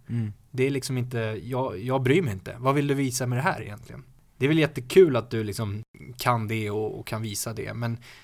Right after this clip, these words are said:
Speaker 2: det betyder inte alls lika mycket, eh, i ett nätverk. Det är inte alls lika mycket värt i ett nätverk som att till exempel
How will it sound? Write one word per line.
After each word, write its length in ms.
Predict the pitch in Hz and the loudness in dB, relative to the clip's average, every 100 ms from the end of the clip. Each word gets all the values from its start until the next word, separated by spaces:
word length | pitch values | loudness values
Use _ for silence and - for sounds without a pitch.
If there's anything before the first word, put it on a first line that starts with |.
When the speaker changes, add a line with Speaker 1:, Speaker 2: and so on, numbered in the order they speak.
| - _ _ _ | -20 _ _ _
Speaker 2:
det 220 | 113 131 | 0 2
betyder 300 | 147 - 147 | 2 2 0
inte 180 | 135 - - | 0 -4 -8
alls 400 | - 175 139 - | -4 -2 -2 -2
lika 220 | 120 113 | -2 -2
mycket, 540 | 113 113 - - 131 107 - _ _ _ | -2 -4 -4 -2 0 -2 -10 _ _ _
eh, 300 | - 110 107 107 | -8 -6 -6 -8
i 300 | - 139 139 | 0 2 4
ett 120 | 113 127 | 2 0
nätverk. 500 | 123 107 - 123 104 | -2 -2 -2 -2 0
Det 60 | |
är 20 | |
inte 140 | 147 - | -4 -2
alls 280 | 147 156 - | 0 0 0
lika 180 | 120 110 | -2 -2
mycket 200 | 107 117 | -2 2
värt 480 | 185 - - - - | 2 0 -6 -12 -8
i 120 | 120 | -6
ett 80 | 110 | -6
nätverk 460 | 110 107 - 107 | -6 -8 -10 -8
som 260 | - 131 120 | -4 -2 -2
att 140 | 110 | -4
till 220 | - - 117 | -6 -8 -6
exempel 720 | - 156 170 160 117 101 | 0 0 0 -4 -4 -4